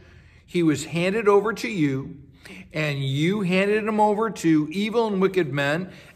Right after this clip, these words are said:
and with their help, you put to death the Messiah. You nailed God's servant to the cross. And you didn't want to accept Jesus Christ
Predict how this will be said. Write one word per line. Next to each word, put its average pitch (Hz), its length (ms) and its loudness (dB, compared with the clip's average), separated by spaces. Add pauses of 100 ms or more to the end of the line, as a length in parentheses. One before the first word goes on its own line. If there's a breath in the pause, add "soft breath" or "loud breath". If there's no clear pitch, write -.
and 151 220 -2
with 147 360 -2
their 156 280 4
help, 247 500 2 (480 loud breath)
you 156 440 -2
put 226 320 0
to 214 100 -2
death 139 480 2
the 143 160 -4
Messiah. 135 760 0 (540 loud breath)
You 190 500 -2
nailed 170 760 2 (460)
God's 185 460 4
servant 196 640 4 (360)
to 175 140 2
the 147 100 0
cross. - 680 0 (840 soft breath)
And 175 440 2
you 185 200 0
didn't 214 240 -2
want 247 220 2
to 208 160 0
accept 147 680 -2 (460)
Jesus 156 960 -4
Christ 139 680 -2